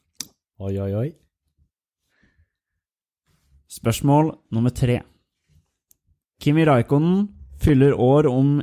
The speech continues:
Speaker 2: ikke så mange dager, syttende oktober. Hvor gammel blir han? Så antall år.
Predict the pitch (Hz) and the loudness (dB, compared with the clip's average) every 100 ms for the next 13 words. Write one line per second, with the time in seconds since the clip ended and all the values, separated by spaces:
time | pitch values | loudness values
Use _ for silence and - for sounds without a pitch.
0 | - 139 - 127 123 123 113 143 180 277 | -4 -6 -2 0 2 0 2 0 0 -4
1 | _ - 127 117 117 - 101 117 160 196 | _ -6 -6 -2 -2 0 0 0 -2 -4
2 | _ _ _ _ _ _ _ _ 98 120 | _ _ _ _ _ _ _ _ -4 -2
3 | 131 147 101 98 123 107 101 135 147 - | 0 0 2 0 0 0 0 -2 -6 -12
4 | _ _ _ _ _ - _ _ _ _ | _ _ _ _ _ -20 _ _ _ _
5 | _ _ _ _ _ - 107 104 87 - | _ _ _ _ _ -12 -6 -6 -6 -4
6 | 98 104 87 117 104 | -4 -2 0 0 -2